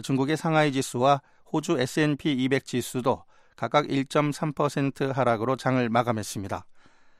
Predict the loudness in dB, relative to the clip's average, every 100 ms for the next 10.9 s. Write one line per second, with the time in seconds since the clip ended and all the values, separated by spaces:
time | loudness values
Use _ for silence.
0 | _ _ -4 -2 2 2 2 0 0 0
1 | 2 2 2 2 4 4 4 2 0 -2
2 | -6 -16 _ -12 -12 -6 0 2 2 -2
3 | 0 2 4 4 2 2 0 0 -4 -2
4 | 0 2 0 0 -2 0 0 0 0 0
5 | 0 0 0 0 2 0 -6 -20 -20 -20
6 | -12 -4 2 4 2 0 -6 0 0 2
7 | 2 2 0 0 -2 -2 -2 0 2 2
8 | 0 0 -2 0 0 -2 -4 -4 -4 -6
9 | -10 -12 -2 2 4 2 0 -4 -8 -8
10 | -8 -6 -8 -8 -12 -16 -20 -20